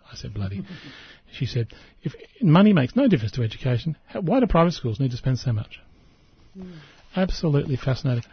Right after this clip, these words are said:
Speaker 1: A new review of Research Days has fun-, found, of course, that money does matter. But do-, but money does matter, but it matters and it has a ceiling. It matters. It,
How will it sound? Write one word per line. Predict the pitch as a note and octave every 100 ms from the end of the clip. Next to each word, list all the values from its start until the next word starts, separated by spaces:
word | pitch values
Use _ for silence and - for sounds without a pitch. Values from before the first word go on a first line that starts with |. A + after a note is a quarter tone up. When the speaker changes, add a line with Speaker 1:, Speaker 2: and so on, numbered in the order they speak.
| _ _ -
Speaker 1:
A | D3+
new | C#3+ F#3+ B3+
review | C3+ G#2+ A2+ G#3 D#3
of | B2+
Research | C#3 - B2+
Days | - B2+ A#2+
has | C3
fun-, | - - C#3 C3 B2
found, | C#3 B2+
of | A#2
course, | B2+ -
that | B2+
money | A#2+ A#2
does | A2 A#2+ A#2
matter. | G2 B2+ - _ _ _ _ - - -
But | F3+ E3
do-, | - D3+ F3+
but | D3+
money | C#3 D#3+ G#3+ F3+
does | - D3+ B2
matter, | C3 D#3 E3 G#2 B2+ F3+ _ - - - -
but | A#2+
it | A#2+ B2
matters | B2 C3+ C#3+ B2+ - -
and | B2+
it |
has | A#2+ A#2+ A#2
a | A2+
ceiling. | - - A#2+ A2 F#2+ F2 _ _ _ _ _ _ _ _ _ _ _ - _ -
It | C3 C3+
matters. | C3 D#3+ D#3+ G#2 -
It, | -